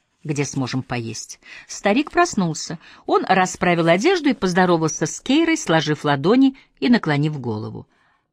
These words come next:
Она поприветствовала его точно так же. «Ты идиот! Это же буддийский монах», — объяснила она. «Наверное, он совершает паломничество». Кейра попыталась поговорить с нашим гостем при помощи жестов.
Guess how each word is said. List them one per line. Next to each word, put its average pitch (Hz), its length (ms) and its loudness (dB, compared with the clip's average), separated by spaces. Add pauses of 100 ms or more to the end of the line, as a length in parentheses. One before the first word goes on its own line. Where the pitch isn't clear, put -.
(140)
Она 180 340 2
поприветствовала 180 960 0
его 120 300 -8
точно - 400 -10
так 110 260 -12
же. - 140 -14
«Ты 135 200 -8
идиот! 127 540 -4 (300)
Это 135 180 -8
же 143 140 -2
буддийский 151 520 -2
монах», — 151 540 -2 (180)
объяснила 123 580 -8
она. 117 260 -10 (280)
«Наверное, 156 400 0
он 151 40 -2
совершает 151 560 -2
паломничество». 151 880 -2 (560)
Кейра 202 380 6
попыталась 196 640 2
поговорить 190 500 2
с - 80 -14
нашим 151 340 -2
гостем 143 360 -2
при 151 140 -4
помощи 139 440 -4
жестов. 135 480 -6